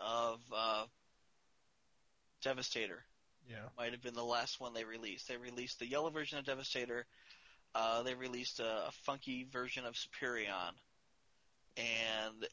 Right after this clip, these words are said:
Speaker 1: and then they released the orange version of, uh, Devastator. And the, they, they had plans to, to re-release some other G one combiners, and they never panned out.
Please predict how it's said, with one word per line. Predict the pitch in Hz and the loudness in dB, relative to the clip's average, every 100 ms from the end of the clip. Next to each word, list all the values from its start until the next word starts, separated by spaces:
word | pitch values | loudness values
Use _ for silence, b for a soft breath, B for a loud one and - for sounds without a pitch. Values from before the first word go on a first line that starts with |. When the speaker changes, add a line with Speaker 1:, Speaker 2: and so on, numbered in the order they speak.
| - | -4
Speaker 1:
and | 117 | -4
then | 120 117 | -2 0
they | 117 | -2
released | 117 113 117 | -2 -4 -4
the | 123 | -6
orange | 113 117 - | -8 -8 -8
version | 113 113 113 | -6 -6 -6
of, | 104 104 107 | -6 -6 -4
uh, | 98 95 - | -2 -2 -2
Devastator. | 107 110 - 71 73 - - - b b b b _ - | -4 -2 -4 -4 -10 -16 -20 -20 b b b b _ 0
And | 117 110 110 120 | 2 2 -2 -2
the, | 113 113 - _ | -2 -2 -10 _
they, | 135 123 | 0 2
they | 135 127 120 117 117 - - _ _ - | 2 0 0 -2 -6 -10 -16 _ _ -8
had | - 139 131 | -2 -2 -2
plans | - 175 180 175 - | 2 2 2 -2 -4
to, | 135 135 | -4 -6
to | 139 | -8
re-release | 135 170 170 156 156 - | -4 -2 0 0 0 0
some | 135 | 0
other | 139 143 | 0 0
G | 135 139 | -2 -4
one | 135 131 | -4 -6
combiners, | - 127 120 127 127 127 - 123 120 | -10 -2 0 0 -2 -6 -6 -4 -6
and | 117 117 127 139 - | -6 -12 -14 -12 0
they | 117 | 2
never | 123 120 | 2 -2
panned | 123 113 110 | -2 0 2
out. | 76 | 0